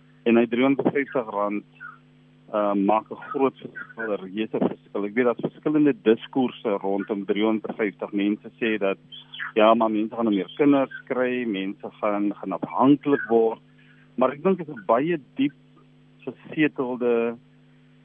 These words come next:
stryd om oorlewing vir mense daar buite. En dis, en dis massa, massa, massa mense wat regtig, eh, moet stry ter wille van oorlewing. En ons moet nooit vergeet, in twintig twintig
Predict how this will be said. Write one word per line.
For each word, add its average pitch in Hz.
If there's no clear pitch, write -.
stryd 147
om 120
oorlewing 113
vir 117
mense 95
daar 95
buite. -
En 107
dis, 92
en 117
dis 107
massa, 95
massa, 104
massa 104
mense 95
wat 101
regtig, 107
eh, 104
moet 104
stry 104
ter 85
wille 98
van 104
oorlewing. 90
En 131
ons 147
moet 151
nooit 151
vergeet, -
in 113
twintig 127
twintig 127